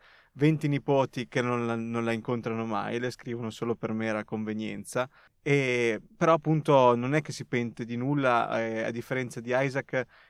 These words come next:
non si chiede neanche il perché sia successo questo, ne prende semplicemente atto e ne farà anche quasi vanto-, eh, motivo d'orgoglio. E questo è molto impattante su Marianne, perché anche lì,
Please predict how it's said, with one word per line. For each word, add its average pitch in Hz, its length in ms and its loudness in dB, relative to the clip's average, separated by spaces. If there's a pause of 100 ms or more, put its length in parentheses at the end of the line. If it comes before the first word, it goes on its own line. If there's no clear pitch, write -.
non 123 140 -6
si 123 120 -8
chiede 127 220 -2
neanche 123 300 -2
il 120 100 -4
perché 117 400 -2
sia - 180 -6
successo - 400 -10
questo, - 460 -8
ne 113 140 -6
prende 113 260 -6
semplicemente 117 680 -6
atto 107 480 -6 (460)
e 120 220 -2
ne 117 100 -6
farà 113 220 0
anche 110 240 -6
quasi 107 440 -4
vanto-, 110 440 -6 (100)
eh, 104 180 -6
motivo 107 300 -6
d'orgoglio. 117 640 -4 (380)
E 143 80 -4
questo 151 240 2
è 147 40 4
molto 139 220 2
impattante 113 600 -2
su - 140 -12
Marianne, 110 580 -6
perché 113 400 -4
anche 113 280 -4
lì, 123 240 -4